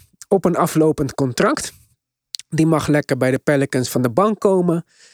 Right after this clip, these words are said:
Lekker zijn eigen ding doen, een paar puntjes scoren. Fantastisch voor Stan Van Gundy, een big guy. Lekker in de buurt van de paint, geen spacing. Hartstikke leuk. En, eh, dat is veertien plus tien miljoen is vierentwintig. Dat is wat LaMarcus Aldridge verdient.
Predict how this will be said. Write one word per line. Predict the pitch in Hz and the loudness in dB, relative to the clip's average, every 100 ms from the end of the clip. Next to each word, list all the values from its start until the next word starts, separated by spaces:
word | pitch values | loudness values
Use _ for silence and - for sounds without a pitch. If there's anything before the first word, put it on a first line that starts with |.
| _ | _
Lekker | 120 139 - 127 | 0 0 2 0
zijn | 127 | 2
eigen | 165 151 143 | 2 0 0
ding | 117 135 127 | 0 0 0
doen, | 127 120 | 0 0
een | |
paar | 151 170 | 0 0
puntjes | 175 139 135 123 127 | 0 0 0 -2 -4
scoren. | - 135 127 123 117 117 - - | -4 0 0 0 -2 -4 -14 -8
Fantastisch | - 196 - 254 220 - 175 | 0 0 2 2 2 -2 -2
voor | - | 0
Stan | 151 165 151 139 | 0 2 0 2
Van | 143 127 | 0 0
Gundy, | 127 127 123 123 | 0 0 0 0
een | 143 | 0
big | 151 170 127 | 0 -2 -2
guy. | 117 127 123 120 | -2 0 0 -2
Lekker | 131 - 143 131 | -4 -2 -2 -2
in | 131 135 | 0 0
de | 131 | 0
buurt | 131 151 143 | 0 0 0
van | 139 | 0
de | 139 | -2
paint, | - 131 120 127 - | 0 -2 0 -2 0
geen | 156 143 | 0 0
spacing. | - - 120 123 - 123 113 - - - | 0 0 0 0 0 -2 -2 -8 -20 -4
Hartstikke | 151 160 - - 127 | -2 -2 -4 -2 0
leuk. | 117 101 110 - - _ _ _ _ | 2 0 -2 -4 -16 _ _ _ _
En, | - 170 160 151 | 0 2 2 0
eh, | 139 127 127 | 2 2 2
dat | 135 | 0
is | 135 - | 0 -2
veertien | - 139 131 131 120 | 0 0 0 -4 0
plus | 127 - | -2 0
tien | 135 131 | 0 0
miljoen | 123 127 123 | 0 0 0
is | 117 | -2
vierentwintig. | - 120 117 110 110 107 104 | -2 -2 -2 -2 -4 -4 -6
Dat | 113 104 | -6 -4
is | 113 | -4
wat | 107 110 | -4 -2
LaMarcus | 113 110 113 131 | 0 0 0 0
Aldridge | 143 208 185 175 | 2 2 2 0
verdient. | - 147 139 131 | -2 0 0 -2